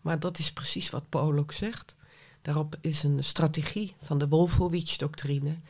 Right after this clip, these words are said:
Dat heeft no-, nooit zo mogen zijn. Amerikanen hebben al langer natuurlijk dat plan.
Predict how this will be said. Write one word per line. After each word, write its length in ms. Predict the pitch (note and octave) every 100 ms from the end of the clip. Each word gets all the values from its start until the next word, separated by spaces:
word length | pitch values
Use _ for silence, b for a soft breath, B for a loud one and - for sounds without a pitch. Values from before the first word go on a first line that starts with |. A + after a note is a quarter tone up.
| B
Dat 140 | -
heeft 300 | D#3+ E3 -
no-, 200 | - F3+
nooit 360 | E3 E3 G#3 G3
zo 240 | - D3+
mogen 380 | D3+ D3 D3 -
zijn. 320 | C#3+ F#3+ E3+ - B B B B B B
Amerikanen 760 | - E3+ E3+ E3 E3+ F#3 G3+ F3
hebben 240 | D3+ D#3
al 120 | D#3
langer 340 | D3 F3+ G#3 E3+
natuurlijk 540 | D#3 D3+ D#3+ D#3 D3+
dat 180 | D#3 D3+
plan. 360 | F3 G3 D#3+